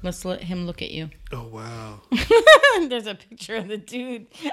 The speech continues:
Speaker 1: He looked like he owns some slaves.
Speaker 2: This white man's
Speaker 1: <laughs>
Speaker 2: name is Jasper Newton. Is that Newton? Yeah, Ja-,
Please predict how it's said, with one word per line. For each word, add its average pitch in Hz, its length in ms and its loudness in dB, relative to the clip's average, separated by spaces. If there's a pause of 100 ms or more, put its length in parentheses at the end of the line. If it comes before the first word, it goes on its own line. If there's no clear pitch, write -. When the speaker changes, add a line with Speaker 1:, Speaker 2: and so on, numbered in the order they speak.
(360)
Speaker 1:
He 339 180 -10
looked 294 240 -10
like 247 180 -10
he 240 160 -12
owns 214 320 -10
some 226 140 -14 (220)
slaves. 175 420 -16
Speaker 2:
This 147 260 -14
white 147 220 -10
man's 131 300 -6
Speaker 1:
<laughs> - 20 -16
Speaker 2:
name 127 220 -10
is 117 140 -16
Jasper 143 920 -14 (680)
Newton. 143 680 -10 (180)
Is 135 120 -16
that 143 200 -12
Newton? 226 600 -20 (440)
Yeah, 185 140 -16 (100)
Ja-, 147 320 -4